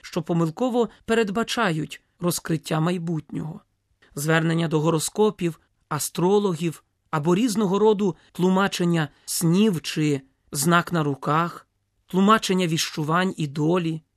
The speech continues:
явища ясновидіння, вдавання до медіумів, тобто різних посередництв. Це все містить у собі прагнення до панування над часом, над історією і, зрештою, над людьми,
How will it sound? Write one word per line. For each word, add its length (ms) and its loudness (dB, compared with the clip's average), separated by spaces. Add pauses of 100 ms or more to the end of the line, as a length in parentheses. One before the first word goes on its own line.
(240)
явища 680 0 (180)
ясновидіння, 1080 0 (360)
вдавання 520 2
до 360 2 (140)
медіумів, 880 2
тобто 480 -2 (220)
різних 380 -2
посередництв. 1120 -2 (360)
Це 160 -2
все 280 0
містить 480 0
у 80 -4
собі 460 -2 (180)
прагнення 640 0
до 180 0
панування 840 0 (320)
над 260 -4
часом, 640 -2 (360)
над 260 -2
історією 880 -2 (440)
і, 100 0
зрештою, 520 -2
над 180 0
людьми, 480 0